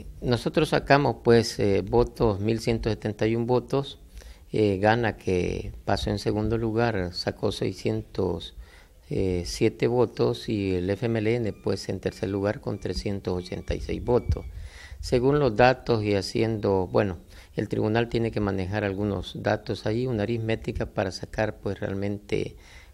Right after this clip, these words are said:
cuántos concejales entran ellos. Pero así, a simple vista, según lo que hemos recibido algunas capacitaciones, nosotros como Arena, pues, entraríamos cinco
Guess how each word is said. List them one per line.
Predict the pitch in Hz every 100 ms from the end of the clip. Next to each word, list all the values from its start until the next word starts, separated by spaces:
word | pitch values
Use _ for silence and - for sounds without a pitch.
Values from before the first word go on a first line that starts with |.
| -
cuántos | - 110 110 107
concejales | - 104 104 98 117 123 -
entran | 107 - 98 117
ellos. | 135 92 87 - - - - -
Pero | 160 135 107 95 107
así, | 107 - 135 139 120
a |
simple | 104 127 120 123
vista, | 123 123 - 104 95 95
según | - 110 110
lo | 107
que | 110
hemos | 110 107
recibido | 107 110 113 107
algunas | 95 98 101
capacitaciones, | - - 113 123 - 123 123 117 131 151 - - - -
nosotros | 117 127 127 117
como | - 104 101 92 90 87 92 - - - - -
Arena, | 120 120 135 117
pues, | 110 104
entraríamos | 104 101 101 107 104 95
cinco | - 131 127 - 98